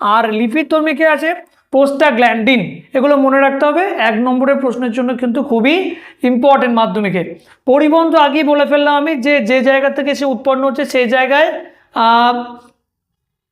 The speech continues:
রক্তবাহী রক্তের সঙ্গে মিশ্রিত হয়ে দূরবর্তী কোনো জায়গায় সে কিন্তু যাচ্ছে এবং সেখানকার বিভাগীয় কার্যাবলী সে নিয়ন্ত্রণ করছে। আচ্ছা, হরমোনের মেন কাজ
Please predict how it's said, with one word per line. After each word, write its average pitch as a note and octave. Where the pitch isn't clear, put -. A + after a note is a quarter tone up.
রক্তবাহী A#3+
রক্তের B3+
সঙ্গে C#4
মিশ্রিত B3
হয়ে D4+
দূরবর্তী D4
কোনো C4+
জায়গায় A#3
সে B3
কিন্তু A#3+
যাচ্ছে A3+
এবং D#4
সেখানকার C#4
বিভাগীয় A#3
কার্যাবলী A#3
সে B3
নিয়ন্ত্রণ A3
করছে। A3
আচ্ছা, A#3
হরমোনের D#4+
মেন D4+
কাজ C#4+